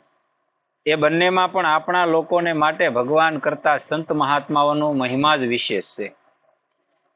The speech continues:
કેમ કે તેઓ આપણને પ્રત્યક્ષ રીતે કામ લાગે છે. જે રીતે સમુદ્ર તો બહુ મોટો છે, પણ આપણને પાણી વાદળા મારફતે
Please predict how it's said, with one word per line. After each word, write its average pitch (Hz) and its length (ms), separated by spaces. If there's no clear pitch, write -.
કેમ 196 220
કે 220 160
તેઓ 180 340
આપણને 196 520
પ્રત્યક્ષ 165 680
રીતે 151 320
કામ 156 260
લાગે 113 380
છે. 98 340
જે 135 160
રીતે 175 360
સમુદ્ર 170 420
તો 170 260
બહુ 151 280
મોટો 170 360
છે, 135 180
પણ 160 400
આપણને 170 420
પાણી 160 400
વાદળા 156 440
મારફતે 151 720